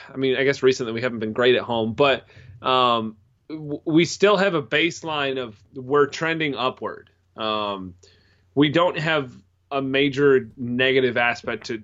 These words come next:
to go against. I mean, we, we do have a lot to prove against this team. That, that, that, that's for sure. Um,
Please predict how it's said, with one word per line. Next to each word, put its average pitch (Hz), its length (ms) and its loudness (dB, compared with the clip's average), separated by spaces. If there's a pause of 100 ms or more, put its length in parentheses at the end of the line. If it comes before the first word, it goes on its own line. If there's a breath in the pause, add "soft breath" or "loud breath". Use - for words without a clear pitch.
(100)
to 127 100 -6
go 123 200 2
against. 117 280 -2
I 127 40 -6
mean, 120 100 -4
we, 127 180 0
we 120 260 -2
do 131 540 4 (640 soft breath)
have 139 160 -2
a 135 40 4
lot 139 260 4
to 120 80 -12
prove 151 260 2
against 120 300 0
this 113 160 -8
team. 123 400 -6 (280 loud breath)
That, 127 180 -2
that, 123 240 0
that, 123 220 2
that's 131 220 2
for 113 120 -6
sure. 113 500 2 (540 soft breath)
Um, 110 720 0